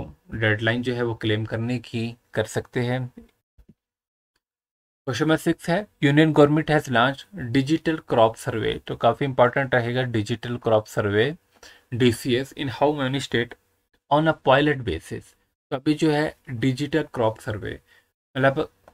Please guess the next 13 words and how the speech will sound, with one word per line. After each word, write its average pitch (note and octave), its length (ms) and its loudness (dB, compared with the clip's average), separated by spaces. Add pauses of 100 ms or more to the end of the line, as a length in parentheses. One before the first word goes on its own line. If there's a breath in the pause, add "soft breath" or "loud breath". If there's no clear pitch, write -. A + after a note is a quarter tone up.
(140)
किसान C3 400 2
जो C#3+ 140 0
है B2 380 2 (140)
अपनी C#3 340 -4
ज़मीन B2 480 -2
पे C3 180 -2
जो B2 160 0
है A2+ 200 2
वो G#2 340 2
बीज A2+ 320 -2
बो A#2 180 2
रहा A#2 160 2
है C#3+ 220 -4